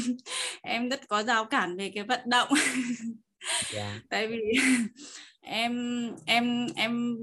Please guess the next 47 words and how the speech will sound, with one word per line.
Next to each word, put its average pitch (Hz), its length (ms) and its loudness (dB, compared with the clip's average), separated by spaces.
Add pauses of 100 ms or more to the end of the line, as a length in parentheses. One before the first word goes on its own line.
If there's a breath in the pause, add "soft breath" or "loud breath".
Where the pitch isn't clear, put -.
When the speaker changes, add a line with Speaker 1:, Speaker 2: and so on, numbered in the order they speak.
(120)
Speaker 1:
bị 240 400 0
tật 220 140 2
nguyền 233 260 8
ấy, 262 120 6 (280)
em 247 200 2
bị 240 100 4
liệt 214 200 4
nửa 202 180 4
người, 208 340 4
nên 240 180 4
là 208 140 4
mỗi 214 220 0
khi 262 180 0
vận 240 240 0
động, 226 180 2 (240)
ừm, 208 340 -6
là 208 80 4
em, 220 340 2
em 233 260 0
rất 294 200 2
là 196 300 4 (400)
tự 254 120 4
ti 269 240 8
với 254 120 4
bản 220 240 4
thân 254 240 6
mình. 208 360 2
Đấy 180 100 -10
là 220 180 -8
cái 226 100 -8
rào 214 300 0
cản 185 280 -4
của 240 140 4
<laughs> 254 140 8
em. 240 120 6 (440 loud breath)
Nhưng 254 200 6
mà, 208 260 8
ừm, 196 280 0 (800)
em 226 240 0 (520)
quyết 277 140 2
tâm 247 160 6
em 233 180 2
vào 185 460 4
cái 196 480 0
môi 233 300 4
trường 208 260 4
uýt, 294 160 4